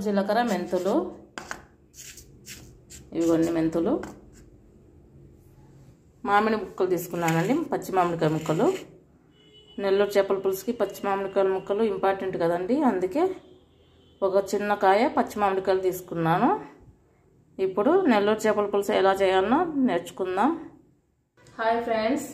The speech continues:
ఈరోజు నెల్లూరు చేపల పులుసు చేద్దామండి. అందుకోసం స్టవ్ ఆన్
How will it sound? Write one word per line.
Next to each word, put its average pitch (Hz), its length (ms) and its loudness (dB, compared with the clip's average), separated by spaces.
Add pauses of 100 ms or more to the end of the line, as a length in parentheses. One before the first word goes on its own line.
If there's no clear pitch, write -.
ఈరోజు 220 420 -2 (800)
నెల్లూరు 233 320 0
చేపల 220 260 -2
పులుసు 214 260 -6
చేద్దామండి. 190 640 -2 (1120)
అందుకోసం 208 500 -4
స్టవ్ 226 300 0
ఆన్ 226 120 2